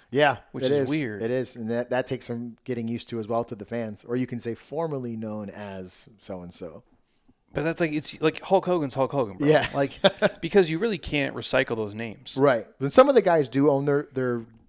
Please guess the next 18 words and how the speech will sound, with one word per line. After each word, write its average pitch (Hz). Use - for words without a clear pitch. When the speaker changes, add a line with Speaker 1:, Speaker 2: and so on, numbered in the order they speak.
Speaker 1:
gimmick 143
names 139
and 135
things 135
like 135
that. 143
Some 135
of 127
them 123
end 123
up 120
trademarking 120
them 117
and, 101
and 98
things 110
like 101
that. 104